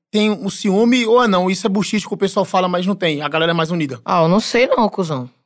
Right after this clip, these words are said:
Speaker 1: Contigo?
Speaker 2: Lá, lá a galera é bem unida, cuzão. Os cara lá é mil grau.
Speaker 1: É, porque tem muita gente que fica falando, "Ai, não,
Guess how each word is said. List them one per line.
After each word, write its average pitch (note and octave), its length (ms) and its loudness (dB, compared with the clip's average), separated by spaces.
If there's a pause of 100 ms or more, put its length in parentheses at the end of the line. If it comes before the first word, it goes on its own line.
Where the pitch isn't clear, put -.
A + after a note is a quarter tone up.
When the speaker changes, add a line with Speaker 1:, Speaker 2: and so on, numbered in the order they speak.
(380)
Speaker 1:
Contigo? A3+ 580 0
Speaker 2:
Lá, D3+ 460 0
lá E3+ 420 2
a E3 60 0
galera D#3+ 260 2
é D#3+ 40 0
bem D#3+ 140 -2
unida, F#3 320 0
cuzão. B2+ 300 -8 (540)
Os - 80 -20
cara B2+ 200 -4
lá B2+ 140 0
é C3 40 0
mil C3+ 140 -4
grau. C3 320 -4 (280)
Speaker 1:
É, E4 120 -4
porque F#3+ 280 -4
tem G#3 120 -2
muita A3 200 -2
gente G#3+ 140 -2
que G3 60 -12
fica G#3 120 -8
falando, A3 180 -6
"Ai, C#4 140 -2
não, A#3 360 -2